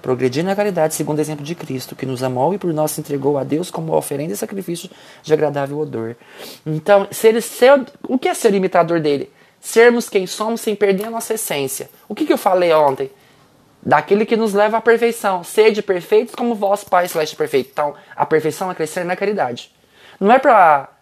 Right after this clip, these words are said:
mostrar por vaidade que eu tô fazendo. Não, porque eu sou assim, eu gosto de ajudar, eu tenho amor no que eu faço. Isso não muda a minha essência. Então, os seres imitadores é crescer na caridade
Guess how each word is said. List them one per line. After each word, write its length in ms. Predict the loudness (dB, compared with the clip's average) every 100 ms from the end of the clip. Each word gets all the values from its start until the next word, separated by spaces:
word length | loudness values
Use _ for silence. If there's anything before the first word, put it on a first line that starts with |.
| _ _ _ -6
mostrar 360 | -4 -2 -2
por 120 | -2 -4
vaidade 580 | -4 -2 -2 -4 -10 -10
que 60 |
eu 40 | -8
tô 120 | -6
fazendo. 500 | -6 -6 -8 -12 -14 -8
Não, 280 | -6 -6
porque 300 | -6 -8 -4
eu 80 | -4
sou 200 | -4 -4
assim, 320 | -4 -6 -8 0
eu 160 | 2 4
gosto 280 | 4 2
de 60 | -4
ajudar, 360 | -6 -6 -4 -6
eu 80 |
tenho 180 | -8 -8
amor 200 | -4 -4
no 80 | -4
que 60 | -8
eu 20 |
faço. 340 | -10 -14 -18 _ _ _ _ 0
Isso 240 | 2 2
não 100 | 0
muda 220 | 0 2 2
a 20 |
minha 120 | 0
essência. 400 | -6 -12 -18 -20 _ _ _ _ -8
Então, 240 | 0 2
os 100 | 2
seres 260 | 0 -2 -2
imitadores 600 | -4 -4 -4 -2 -2 -4
é 80 | -4
crescer 360 | -6 -8 -6
na 140 | -4 -4
caridade 600 | -4 -2 -2 -2 -6